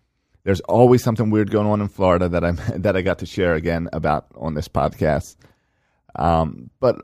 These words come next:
we got into a little bit of this and the whole masson Cup thing, and do we care? So the masson Cup, why do we, all right, so we're supposed to hate the Nationals. Do we care?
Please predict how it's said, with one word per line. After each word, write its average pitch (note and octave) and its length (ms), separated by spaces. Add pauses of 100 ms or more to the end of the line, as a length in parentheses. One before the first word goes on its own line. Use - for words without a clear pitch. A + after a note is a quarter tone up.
we D3 160
got D#3+ 220
into E3 180
a B2+ 80
little E3+ 300
bit C3+ 100
of G#2+ 140
this A2+ 180
and B2+ 240
the C3 60
whole D#3 180
masson D#3 540
Cup - 500
thing, G#2 340
and G#2 240
do C3 160
we B2+ 220 (300)
care? - 580 (840)
So A2+ 220
the B2+ 120
masson D#3 340
Cup, - 480 (640)
why A2 240
do C3 100
we, A2+ 440 (140)
all F2 100
right, G#2+ 200
so A2+ 120
we're G#2+ 100
supposed A#2 320
to F2+ 80
hate G2+ 200
the F#2 60
Nationals. F2 640 (1400)
Do G#2+ 160
we B2+ 160
care? A#2+ 460